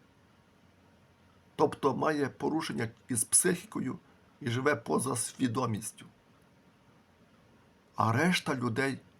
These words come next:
завжди про щось думають і мріють. А переваж-, а переважно думки, чи не у всіх,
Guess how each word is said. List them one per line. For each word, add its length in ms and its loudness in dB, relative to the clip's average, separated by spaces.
завжди 500 0
про 220 -8
щось 340 -4
думають 640 -2
і 40 -12
мріють. 640 -8
А 80 -4
переваж-, 600 4
а 100 -2
переважно 720 2
думки, 500 -4
чи 120 -2
не 140 0
у 160 -4
всіх, 420 -4